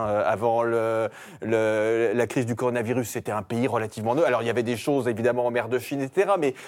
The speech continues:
mais globalement, c'était pas un pays qui, c'était un pays qui était très centré sur l'économie, sur le développement économique, et là, on a vraiment l'impression que les choses sont en train de changer. Donc c'est une dictature, ça n'est pas le même modèle que le nôtre, et donc,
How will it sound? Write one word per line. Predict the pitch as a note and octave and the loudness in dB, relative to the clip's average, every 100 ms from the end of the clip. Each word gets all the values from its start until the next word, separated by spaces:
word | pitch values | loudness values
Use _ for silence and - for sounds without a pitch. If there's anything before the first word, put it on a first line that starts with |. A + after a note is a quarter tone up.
| F#3+ | -8
mais | F#3+ D3+ | -2 0
globalement, | C3 F#3 G3 F3+ F#3 A3 | 4 4 6 4 2 0
c'était | G#3+ - C3+ | -2 -4 0
pas | E3+ | 0
un | D#3 | 0
pays | C#3 E3 G3 | 0 -2 -2
qui, | - C#3+ C3+ - - - | -4 -4 -4 -8 -18 -6
c'était | C#3+ F3+ | 0 2
un | |
pays | E3 A3 | 2 0
qui | G3 | 2
était | - - | 2 0
très | - - | 0 0
centré | G#3 F#3 D#3 A3 | 0 -2 0 0
sur | - | 2
l'économie, | C3+ F#3 G3+ F3+ C3 | 2 4 4 2 0
sur | A2+ | 0
le | A2+ | 0
développement | B2 G3+ F#3+ - | 4 4 4 0
économique, | C3+ C3 D3+ C4+ - - - - | 0 0 0 -2 -6 -18 -12 -2
et | C#3 | 0
là, | C3+ C#3+ F#3+ C4+ C4+ - - | 2 4 4 2 -2 -12 -8
on | - B2+ D#3+ | 0 4 4
a | B3+ | 4
vraiment | B3 A#3 F#3+ F3 E3 - - | 4 2 4 2 -2 -12 0
l'impression | C#3 G3 - D3+ - A#3 | 2 2 0 -4 -2 -2
que | F3 | 0
les | C3+ | -2
choses | A2 A#3 A3+ - - | 0 -2 -2 -12 -14
sont | - A#3+ A3+ | -4 -2 -2
en | G#3+ | -4
train | G3 | -4
de | F3+ | -4
changer. | E3 C3+ D#3 | -4 -2 0
Donc | B2+ A#2+ | 0 -2
c'est | - A3+ | -4 -2
une | G3 | -2
dictature, | D3+ - A2+ A#3 - | -2 -2 0 -2 -2
ça | D#3 | 0
n'est | C3 | 2
pas | E3 | 2
le | C#3+ | 2
même | C3+ C3 | 2 2
modèle | B2+ C3 C3+ A#2+ | 2 2 0 0
que | A#2 | -2
le | |
nôtre, | A#2+ B3 - - - - | 0 -2 -4 -14 -16 -6
et | A2+ | 0
donc, | D3 A3 | 0 0